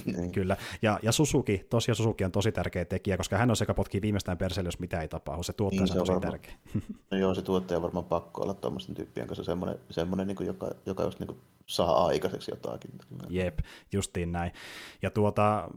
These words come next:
Speaker 2: justiin tää, ö, leikkaus, mikä tästä valittiin, ö, Ghiblin al-, a-,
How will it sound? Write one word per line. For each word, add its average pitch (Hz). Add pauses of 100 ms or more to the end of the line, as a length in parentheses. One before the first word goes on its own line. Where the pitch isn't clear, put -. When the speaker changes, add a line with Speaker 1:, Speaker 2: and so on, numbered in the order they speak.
(260)
Speaker 2:
justiin 117
tää, 123 (360)
ö, 107 (500)
leikkaus, 113
mikä 101
tästä 98
valittiin, 104
ö, 92
Ghiblin 101
al-, 101 (260)
a-, -